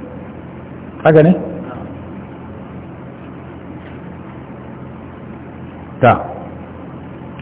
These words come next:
Yanzu mun ce usul,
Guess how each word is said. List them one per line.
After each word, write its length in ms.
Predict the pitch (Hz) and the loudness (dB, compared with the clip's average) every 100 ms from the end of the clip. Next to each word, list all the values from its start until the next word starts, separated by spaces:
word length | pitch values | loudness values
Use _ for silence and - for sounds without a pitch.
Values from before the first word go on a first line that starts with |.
| - - - - - - - - - - - - - - - - - - - - - - - - | -12 -12 -12 -12 -12 -12 -12 -12 -12 -12 -12 -12 -12 -12 -12 -12 -12 -12 -12 -12 -12 -14 -12 4
Yanzu 600 | 127 135 151 208 214 190 - - - - - - - - - - - - - - - - - - - - - | 10 12 12 12 12 12 8 -2 -6 -10 -12 -12 -12 -12 -12 -12 -12 -12 -12 -12 -12 -12 -12 -12 -12 -6 4
mun 160 | 165 190 | 8 12
ce 80 | 180 | 12
usul, 480 | 135 - 180 151 | 12 10 12 12